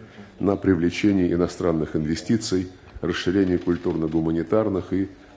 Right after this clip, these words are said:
туристических обменов. Регион осуществляет активное внешнеэкономическое и международное сотрудничество с более чем ста сорока государствами. Приоритетное внимание уделяется странам С Н Г, Азии, Ближнего Востока,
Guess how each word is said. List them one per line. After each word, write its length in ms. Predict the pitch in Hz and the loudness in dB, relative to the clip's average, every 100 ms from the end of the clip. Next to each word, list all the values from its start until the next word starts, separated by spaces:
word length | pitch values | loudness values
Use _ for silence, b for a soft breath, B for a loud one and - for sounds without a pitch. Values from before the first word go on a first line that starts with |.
| - | 4
туристических 840 | 101 101 - 80 - - 73 - | 6 6 4 -2 -4 -8 -8 -4
обменов. 420 | 76 73 67 - - - B B B B B | -4 -4 -6 -10 -18 -20 B B B B B
Регион 420 | - - 101 127 107 | -4 0 4 4 4
осуществляет 560 | - 95 - 107 101 | 0 -2 0 4 4
активное 580 | 92 - 113 117 85 78 | 2 0 4 4 6 2
внешнеэкономическое 1120 | 80 95 87 82 80 82 85 87 80 - 80 | 2 0 0 -2 0 2 2 2 0 -4 -2
и 20 | 82 | 0
международное 600 | 80 78 82 82 76 71 | 0 0 0 0 -2 -4
сотрудничество 680 | 78 76 117 110 98 - | -4 -2 0 0 -6 -6
с 60 | 76 | -6
более 300 | 85 107 90 | -2 0 0
чем 240 | - 90 B B B | 0 -2 B B B
ста 240 | - - 101 | -10 0 0
сорока 460 | - 92 95 85 | 2 0 2 -2
государствами. 800 | 76 78 - 76 71 - 82 - - b b b b - | -2 -4 -4 -4 -4 -6 -12 -12 -16 b b b b -2
Приоритетное 580 | 78 90 - 131 104 | 2 4 4 2 2
внимание 480 | 92 92 87 82 78 | 2 2 2 2 0
уделяется 420 | 82 95 95 85 | 2 2 2 0
странам 460 | 82 85 82 80 78 | -4 0 0 0 -2
С 120 | - | -4
Н 160 | 80 85 | -4 0
Г, 220 | 101 113 B B B B - | 0 -2 B B B B -2
Азии, 380 | 101 107 98 90 | 4 4 4 2
Ближнего 520 | 76 101 107 98 92 | 4 4 4 2 2
Востока, 500 | 90 87 - 90 90 | 2 0 -2 -4 -2